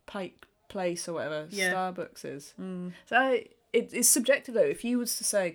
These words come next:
Speaker 1: coffee was good in one place and I tried it, I might not
Speaker 2: Yeah.
Speaker 1: think the same. You just, you just gotta try it and see.
Speaker 2: Yeah, that's it. Work your way around. I, I really want to do, like, a coffee review.
Speaker 1: Coffee tasting.
Speaker 2: Yeah, that'd be
Speaker 1: Mm.
Speaker 2: nice.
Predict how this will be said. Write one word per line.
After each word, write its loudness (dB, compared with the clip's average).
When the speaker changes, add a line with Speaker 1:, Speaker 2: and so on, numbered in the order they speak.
Speaker 1:
coffee -6
was -2
good -2
in -6
one -8
place -10
and -6
I -8
tried -10
it, -8
I -8
might -8
not -10
Speaker 2:
Yeah. -8
Speaker 1:
think 0
the -8
same. 0
You -4
just, -2
you -8
just -6
gotta -4
try -6
it -6
and -6
see. -6
Speaker 2:
Yeah, -6
that's -8
it. -2
Work 0
your -4
way 4
around. -2
I, -6
I -4
really -4
want -4
to -12
do, -6
like, -8
a -6
coffee -12
review. -8
Speaker 1:
Coffee -12
tasting. -14
Speaker 2:
Yeah, -4
that'd 2
be -4
Speaker 1:
Mm. 0
Speaker 2:
nice. -4